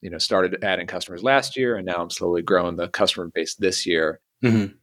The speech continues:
Speaker 1: And so it's actually only now that I'm starting to really make the turn into what I think of as, like, real marketing. I haven't even really begun that, honestly. Up until now, it's all been,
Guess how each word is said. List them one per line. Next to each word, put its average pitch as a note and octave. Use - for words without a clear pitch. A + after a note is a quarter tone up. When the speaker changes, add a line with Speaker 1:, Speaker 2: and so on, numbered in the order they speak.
Speaker 1:
And A2
so A#2
it's A2
actually E3
only A#2+
now G2+
that A2+
I'm F#2+
starting G2+
to -
really A2+
make G2+
the G#2
turn G2
into F#2
what F#2+
I F#2
think F#2
of F2
as, E2+
like, D#2+
real F#2+
marketing. E2
I A2
haven't C3+
even G#2
really F#2
begun E2+
that, D2
honestly. D#2+
Up B2+
until C3
now, A2+
it's G#2
all G#2+
been, G2+